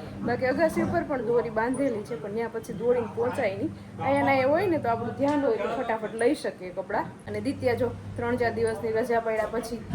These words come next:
આજે ગઈ છે આંગણવાડીએ. અહીંયા તમે ઘરની હાલત જોઈ લો, કેટલી ધૂળ ધૂળ છે,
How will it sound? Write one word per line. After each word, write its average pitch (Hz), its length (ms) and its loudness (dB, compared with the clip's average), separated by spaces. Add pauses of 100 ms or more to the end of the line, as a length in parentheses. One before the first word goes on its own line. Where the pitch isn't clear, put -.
(120)
આજે 214 200 -2
ગઈ 208 160 0
છે - 140 -8
આંગણવાડીએ. 262 680 -2 (160)
અહીંયા 226 220 -2
તમે 214 220 -4
ઘરની 226 420 -2
હાલત 214 260 -2
જોઈ 214 240 -2
લો, 196 140 -8 (320)
કેટલી - 500 -4
ધૂળ 226 160 -2
ધૂળ 202 380 -2
છે, 247 80 -2